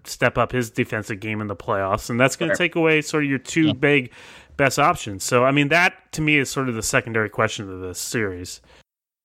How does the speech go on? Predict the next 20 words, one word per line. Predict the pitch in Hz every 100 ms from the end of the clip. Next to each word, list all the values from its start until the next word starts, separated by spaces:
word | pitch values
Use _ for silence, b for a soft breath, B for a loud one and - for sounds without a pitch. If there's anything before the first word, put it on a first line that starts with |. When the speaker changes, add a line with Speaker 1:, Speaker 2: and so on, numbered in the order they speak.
| _ _ _ _ _ _ _ _ -
Speaker 2:
Yeah, | 165 165 147 -
I, | - 147 147 - B B B _ _ _ _ _ _ _ _ _ _ _ _ _ _ _
Luc | 135 180 202
Mbah | 202 165 151
a |
Moute | 143 143 143
has | 127 110
gotta | 123 120
hit | 113 113
shots | - 113 101
for | -
them | 107 107
to | 104
be | 107
able | 110 101
to |
play | 98 - 104 104
in | 98
the |
series. | 92 101 87 71 -